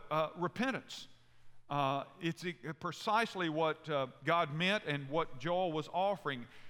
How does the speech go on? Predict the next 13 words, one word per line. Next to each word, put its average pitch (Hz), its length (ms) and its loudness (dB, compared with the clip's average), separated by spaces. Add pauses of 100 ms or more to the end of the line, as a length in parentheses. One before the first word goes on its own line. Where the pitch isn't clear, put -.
(340)
You 175 100 -4
see, 226 200 -2
there's 170 240 2
no 233 180 4
way 226 200 4
to 185 120 -2
escape 180 460 0
the 156 80 -4
coming 160 400 -2
judgment 208 420 0 (1120)
unless 165 480 2
the 147 80 -4
people 135 680 0